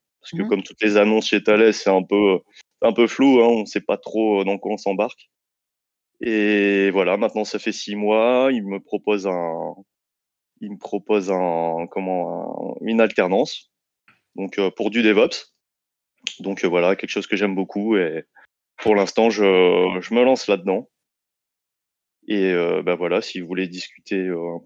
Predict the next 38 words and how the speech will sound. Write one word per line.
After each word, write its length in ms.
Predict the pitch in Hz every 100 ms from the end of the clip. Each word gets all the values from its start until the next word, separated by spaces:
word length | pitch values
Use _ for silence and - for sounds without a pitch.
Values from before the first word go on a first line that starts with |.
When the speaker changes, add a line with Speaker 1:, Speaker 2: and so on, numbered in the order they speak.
| -
Speaker 1:
peu, 80 |
euh, 220 | 92 90 87 82 - 85 90
de 160 | 104 92
tout 140 | -
ça, 200 | - 139
quoi, 140 | 135
parce 160 | 110 101
que 80 | 107
j'ai 160 | 90
vu 180 | 95 104
qu'il 160 | 104 101
y 40 | 92
a 40 |
pas 100 | 101
mal 160 | 92 98
de 80 |
monde 220 | 98 104 98
qui 140 | -
voulait 180 | 95 95
se 100 | -
reconvertir, 720 | 95 - 95 95 - 117 117
il 40 |
y 40 | 107
a 60 |
des 120 | 90 95
gens 200 | 104 107
qui 140 | 101
se 80 | -
posent 180 | 107 92
des 100 | 95
questions 400 | 104 - 117 117
justement 420 | 101 - 107 110
par 140 | 101
rapport 220 | 90 -
aux 100 | 104
grosses 280 | 101 101 107
boîtes, 420 | 107 120 120 117
euh. 180 | 95 92